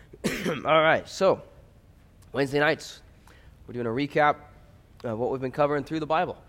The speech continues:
uh, in a year, and we're doing it as a church. So this week took us from Mark chapter five, I think it was, all the way through Luke chapter one this morning. Next week's gonna take us a little over halfway through the book of Luke. Um,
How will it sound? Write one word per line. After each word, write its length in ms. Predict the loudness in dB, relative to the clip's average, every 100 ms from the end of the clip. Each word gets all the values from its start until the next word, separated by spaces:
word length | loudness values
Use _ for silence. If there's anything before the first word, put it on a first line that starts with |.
| -20 -16 -2
uh, 260 | 2 2
in 100 | 2
a 80 | -2
year, 300 | -2 -4 -4
and 140 | -12 -12
we're 80 | -10
doing 220 | -8 -6
it 120 | -6
as 160 | -6 -10
a 40 |
church. 460 | -12 -6 -4 -4 -8
So 180 | -6 -4
this 280 | -4 -4 -2
week 300 | -2 -2 -12 -20 -20 -20 -20 -16
took 180 | -12 -6
us 160 | -6 -6
from 520 | 0 2 4 2 -6 -14 -20 -20 -20 -18
Mark 420 | -8 2 2 2 -2
chapter 760 | -2 -2 -2 -4 -2 -2 -2 -6
five, 420 | -4 0 4 2
I 80 | 0
think 120 | -4
it 80 | -2
was, 400 | 0 0 -4 -8
all 120 | -6
the 60 | -4
way 160 | -6
through 300 | -6 -10 -10
Luke 180 | -8 -8
chapter 320 | -6 -6 -6 -8
one 360 | -4 -4 -4
this 200 | -8 -10
morning. 400 | -8 -6 -6 -8 -14 -20 -20 -20 -8
Next 240 | -8 -6
week's 160 | -8 -6
gonna 160 | -8
take 220 | -6 -8
us 300 | -8 -10 -12 -12
a 20 |
little 160 | -4 -2
over 140 | -2
halfway 360 | 2 2 2 -6
through 120 | -6
the 60 | -6
book 180 | -8
of 80 | -6
Luke. 280 | -4 -6 -8 -20 -20 -20 -18 0
Um, 460 | 4 4 2 -6